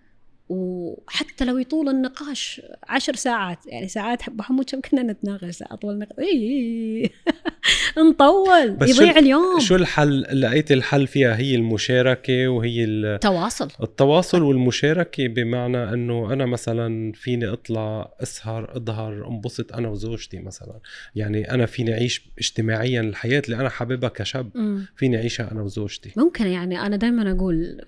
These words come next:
Speaker 1: آه، أنا تعبت عشان أصير، آه، ز-،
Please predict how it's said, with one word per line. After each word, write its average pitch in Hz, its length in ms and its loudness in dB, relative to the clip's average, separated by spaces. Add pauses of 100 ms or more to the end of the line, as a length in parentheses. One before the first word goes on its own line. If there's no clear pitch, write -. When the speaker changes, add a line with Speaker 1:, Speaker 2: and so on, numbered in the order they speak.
Speaker 1:
آه، 170 840 -8 (220)
أنا 226 220 2
تعبت 196 500 -6
عشان 185 520 -4
أصير، 247 720 -2 (960)
آه، 175 280 -6
ز-، 160 280 -10